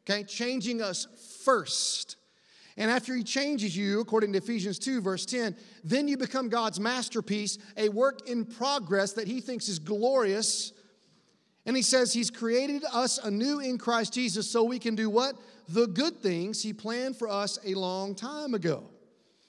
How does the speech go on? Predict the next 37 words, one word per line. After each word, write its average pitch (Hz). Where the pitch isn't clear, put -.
Now, 262
if 254
you 339
receive 285
Jesus, 214
I 262
believe 262
that 214
you'll 220
start 220
attending 220
church 214
regularly. 175
I 233
just 226
do. 294
Why? 269
Because 277
it's 233
God's 311
plan 269
for 277
His 269
people. 349
God's 330
plan 254
for 269
God's 262
people 254
is 240
to 240
gather 269
together 247
and 254
to 269
worship 277
Him. 170